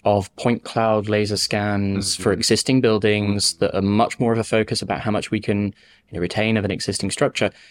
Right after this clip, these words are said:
Speaker 1: The data footprint of just the point clouds alone is ginormous.
Speaker 2: Yeah.
Speaker 1: And so we need tools that can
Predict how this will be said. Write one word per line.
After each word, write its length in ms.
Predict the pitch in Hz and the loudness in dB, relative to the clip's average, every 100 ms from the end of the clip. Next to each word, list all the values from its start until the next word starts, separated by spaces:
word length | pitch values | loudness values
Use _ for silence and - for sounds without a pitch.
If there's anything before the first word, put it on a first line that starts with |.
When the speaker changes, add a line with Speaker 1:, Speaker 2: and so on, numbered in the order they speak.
| _ _ - | _ _ -2
Speaker 1:
The 80 | 117 | 4
data 240 | 131 127 | 4 4
footprint 300 | - 127 127 | 0 0 -2
of 60 | 95 | 0
just 200 | 123 - | -2 -2
the 80 | - | -2
point 240 | 123 117 | 0 -2
clouds 200 | 110 101 | -4 -4
alone 260 | 90 139 120 | -2 -2 -2
is 380 | 101 104 - - | -2 -2 -4 -4
ginormous. 480 | - 127 196 - - | -2 -2 -2 -6 -10
Speaker 2:
Yeah. 160 | 85 - _ _ | -12 -12 _ _
Speaker 1:
And 140 | 110 107 | 0 2
so 300 | 123 117 117 | 4 4 4
we 220 | 120 131 | 6 6
need 320 | 135 131 131 | 6 6 2
tools 460 | - 117 110 135 - | 0 0 0 -4 -2
that 220 | 110 - | -2 -2
can 180 | - 107 | -2 -2